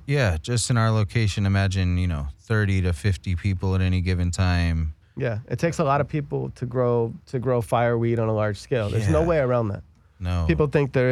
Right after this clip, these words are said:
Speaker 2: is. You can automate the shit out of everything, but at the end of the day, you gotta touch the plant.
Speaker 1: I'll tell you, at the end of the day, we ran for the first,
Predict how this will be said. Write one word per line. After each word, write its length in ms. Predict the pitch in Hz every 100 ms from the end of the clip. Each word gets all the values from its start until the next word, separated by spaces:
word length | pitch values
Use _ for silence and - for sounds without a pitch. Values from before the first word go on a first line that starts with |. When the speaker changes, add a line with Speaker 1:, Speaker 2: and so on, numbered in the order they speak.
| 127
Speaker 2:
is. 100 | 123
You 60 | 139
can 80 | 151
automate 340 | 135 139 135 123
the 60 |
shit 220 | 110 139
out 120 | 127 117
of 100 | 113
everything, 500 | 127 123 131 123 123
but 100 | 117
at 100 | 107
the 100 | 123
end 120 | 135
of 80 | 135
the 60 | 113 110
day, 120 | 123
you 60 | 120
gotta 160 | 117 110
touch 260 | - -
the 80 | 110
plant. 300 | 127 123 107 - 104
Speaker 1:
I'll 80 |
tell 220 | 98 104 95
you, 140 | 90
at 80 | 85
the 80 | 101
end 120 | 95
of 60 | 92
the 80 | 87
day, 340 | 92 90 87 - _ _
we 160 | 98 92
ran 520 | 92 92 92 90 90 - - _ _ _ _ _ -
for 480 | 101 95 87 82 92 101
the 100 | 85
first, 600 | 101 95 87 - -